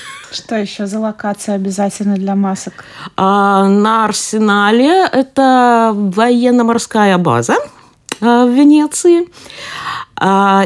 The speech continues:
Speaker 2: и вот раз в год во время карнавала там собираются маски. А, перед этой локацией, перед Арсеналом, там есть небольшая площадь, и вот первая встреча масок собер-, э, именно с-, происходит там.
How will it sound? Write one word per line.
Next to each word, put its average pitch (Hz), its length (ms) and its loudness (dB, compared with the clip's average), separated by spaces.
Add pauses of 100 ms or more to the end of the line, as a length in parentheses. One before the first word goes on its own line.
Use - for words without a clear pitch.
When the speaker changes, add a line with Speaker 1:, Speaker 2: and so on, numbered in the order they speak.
Speaker 2:
и 240 140 4
вот 208 320 0
раз 180 680 -2 (320)
в 143 180 -6
год 135 480 -2 (180)
во 170 160 -2
время 285 280 2
карнавала 143 680 -2 (200)
там 415 220 0
собираются 214 640 -6
маски. 143 380 -8 (480)
А, 139 520 -4 (120)
перед 151 400 0
этой 139 360 -4
локацией, 403 540 -2
перед 320 260 4
Арсеналом, 247 640 0 (260)
там 302 160 2
есть 285 200 2
небольшая 156 400 2
площадь, 427 640 2
и 233 180 4
вот 208 200 0
первая 226 360 2
встреча 185 400 -4
масок 392 380 0
собер-, 180 360 2
э, 190 200 2
именно 320 420 4
с-, - 80 -8
происходит 196 640 0
там. 110 240 -2